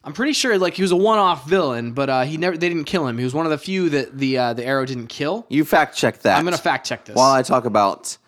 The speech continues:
Speaker 2: um, you know, they, they made an, they made a, an, a mention of Felicity and that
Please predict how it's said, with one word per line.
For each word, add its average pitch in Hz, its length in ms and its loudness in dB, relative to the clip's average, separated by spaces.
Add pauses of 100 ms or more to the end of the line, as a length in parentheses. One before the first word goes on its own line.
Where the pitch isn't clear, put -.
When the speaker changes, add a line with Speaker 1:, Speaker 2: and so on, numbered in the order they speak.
(300)
Speaker 2:
um, 98 600 2 (460)
you 87 160 -2
know, 139 320 4
they, 131 140 2
they 147 80 4
made 175 160 4 (120)
an, - 40 0 (160)
they 127 180 0
made 151 320 2
a, 123 300 2
an, 117 340 0
a 123 80 0
mention 139 400 0
of 98 300 2
Felicity 139 560 2
and 110 100 0
that 107 220 -2